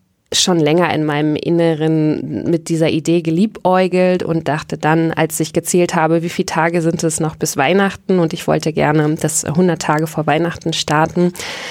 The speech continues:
habe ich festgestellt, dass das, ähm, übernächste Woche ist und dann habe ich ganz schnell all meine Sachen zusammengeräumt und in den Keller gebracht, bis auf die Möbel allerdings. Das heißt, ich war nicht ganz so streng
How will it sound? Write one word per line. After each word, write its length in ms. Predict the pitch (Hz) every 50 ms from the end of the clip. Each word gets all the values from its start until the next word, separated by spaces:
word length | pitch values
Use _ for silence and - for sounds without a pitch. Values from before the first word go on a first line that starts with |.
| - - - - - - -
habe 120 | - 156
ich 100 | 175 -
festgestellt, 560 | - 185 180 - 175 - - 170 165 165 165 160
dass 160 | 160 156 -
das, 340 | - 151 160 160 - - -
ähm, 300 | - 156 156 165 156 156
übernächste 520 | - - 185 196 165 160 180 170 - 165 165
Woche 200 | 185 - - 190
ist 320 | - - 175 180 - -
und 140 | - 160 156
dann 260 | 156 160 160 160 151
habe 140 | 160 156 -
ich 100 | 156 -
ganz 180 | - 147 156 -
schnell 280 | - 165 156 160 156 156
all 160 | 165 165 175
meine 240 | 175 170 160 160 160
Sachen 380 | 160 175 175 175 196 175 165 160 - - - -
zusammengeräumt 640 | - - - 190 190 202 185 180 170 170 170 170 160
und 100 | 156 -
in 80 | 151
den 140 | 151 147 147
Keller 280 | - - 156 151 143 135
gebracht, 460 | - - - - 135 120 - - - _
bis 160 | - 202 -
auf 160 | - 170 - -
die 100 | - 160
Möbel 300 | 156 151 151 147 147 -
allerdings. 400 | - 135 147 147 - 165 156 -
Das 200 | - 160 - -
heißt, 200 | 170 185 - -
ich 120 | - - -
war 120 | 165 165
nicht 200 | 175 165 - -
ganz 260 | 160 160 180 185 -
so 140 | - 175 165
streng 680 | 156 - - - - 156 160 170 170 170 170 170 165